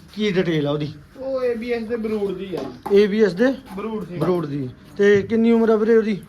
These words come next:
Speaker 2: ਉਮਰ ਇਹਦੀ ਹੈਗੀ ਆ ਜੀ ਪੰਜ ਕੁ ਮਹੀਨੇ ਆ।
Speaker 1: ਖੋਲ ਲਿਆ ਕਰਾਂ ਦੀ, ਬਾਹਰ ਨੂੰ ਕੱਢ ਲਿਆ। ਪੰਜ ਮਹੀਨੇ ਉਮਰ ਆ, ਮਿੱਤਰੋ। ਤੇ ਥਣ ਝੋਲੀ ਤੁਹਾਨੂੰ ਕਰਾ ਦਈਏ ਚੈੱਕ ਪਹਿਲਾਂ ਹੀ।
Speaker 2: ਗੁਲਾਬੀ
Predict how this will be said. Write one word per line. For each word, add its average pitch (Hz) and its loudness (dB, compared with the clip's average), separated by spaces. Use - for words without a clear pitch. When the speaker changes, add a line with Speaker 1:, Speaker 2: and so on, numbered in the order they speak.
Speaker 2:
ਉਮਰ 247 -14
ਇਹਦੀ 254 -14
ਹੈਗੀ 247 -12
ਆ 254 -10
ਜੀ 262 -12
ਪੰਜ 240 -8
ਕੁ 220 -10
ਮਹੀਨੇ 226 -6
ਆ। - -10
Speaker 1:
ਖੋਲ 202 2
ਲਿਆ 185 0
ਕਰਾਂ 151 -4
ਦੀ, 143 -6
ਬਾਹਰ 151 -2
ਨੂੰ 175 -4
ਕੱਢ 135 -8
ਲਿਆ। 175 -2
ਪੰਜ 196 0
ਮਹੀਨੇ 214 2
ਉਮਰ 165 2
ਆ, 185 4
ਮਿੱਤਰੋ। 190 0
ਤੇ 196 -4
ਥਣ 180 0
ਝੋਲੀ 196 -2
ਤੁਹਾਨੂੰ 170 -2
ਕਰਾ 156 0
ਦਈਏ 147 0
ਚੈੱਕ 156 -2
ਪਹਿਲਾਂ 180 4
ਹੀ। 226 6
Speaker 2:
ਗੁਲਾਬੀ 196 -6